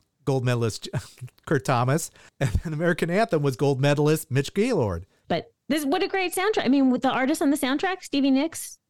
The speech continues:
Speaker 2: well, John Parr, N X S on the soundtrack for this movie.
Speaker 1: Well, sure. When you watch the
Speaker 2: That's in the
Speaker 1: trailer,
Speaker 2: movie.
Speaker 1: you see the trailer and like, "Oh my God, this film looks horrible." And then, but then they tagline is,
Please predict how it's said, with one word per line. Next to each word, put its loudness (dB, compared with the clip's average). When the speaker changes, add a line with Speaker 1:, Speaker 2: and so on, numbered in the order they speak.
Speaker 2:
well, -2
John -2
Parr, 0
N 0
X -6
S -2
on 2
the 4
soundtrack 0
for -2
this 0
movie. 2
Speaker 1:
Well, 2
sure. 4
When 2
you 4
watch 2
the -2
Speaker 2:
That's -4
in 4
the 6
Speaker 1:
trailer, 4
Speaker 2:
movie. 2
Speaker 1:
you 4
see 0
the 2
trailer 2
and 2
like, -2
"Oh 2
my 0
God, 0
this -2
film -4
looks -4
horrible." -2
And -2
then, 2
but 0
then 0
they 2
tagline 2
is, -2